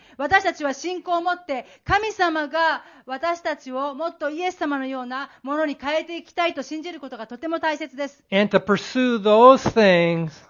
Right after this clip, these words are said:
Speaker 2: that will make us more like Jesus.
Speaker 1: そして私たちがイエス様に似たものとなれる助けとなる事柄を求めていきましょ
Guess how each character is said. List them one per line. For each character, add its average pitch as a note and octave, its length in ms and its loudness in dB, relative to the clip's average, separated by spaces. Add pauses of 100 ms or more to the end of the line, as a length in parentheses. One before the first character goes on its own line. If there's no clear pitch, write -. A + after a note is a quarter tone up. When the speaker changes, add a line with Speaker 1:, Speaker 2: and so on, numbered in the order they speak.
Speaker 2:
that F3+ 160 2
will F3+ 140 2
make F#3 360 2
us F3 160 -2
more F3+ 380 2
like E3+ 300 -2
Jesus. C#3 380 -8
Speaker 1:
そ D4+ 220 -6
し C#4+ 80 -8
て D#4+ 120 -4
私 E4+ 260 -4
た F#4 140 -8
ち C#4 120 -18
が C#4+ 260 -4 (180)
イ F4 80 -10
エ G#4 120 -4
ス G#4 120 -16
様 D4+ 300 -4
に D4+ 440 -6 (240)
似 C4 160 -10
た F4 160 -2
も E4+ 120 0
の E4 120 2
と C#4+ 380 -4 (200)
な B3+ 160 -4
れ F#4 120 2
る D#4 220 -6 (160)
助 D4 380 -8
け G#4 40 -12
と C#4 280 -6
な D#4+ 160 -2
る D#4 100 -10
事 C#4+ 220 -8
柄 D#4 280 2
を C#4+ 40 -2
求 C4+ 200 -6
め D4+ 120 -6
て B3+ 80 -6
い A#3 80 -8
き A#3 60 -16
ま A#3 100 -12
し - 80 -14
ょ G3+ 180 -10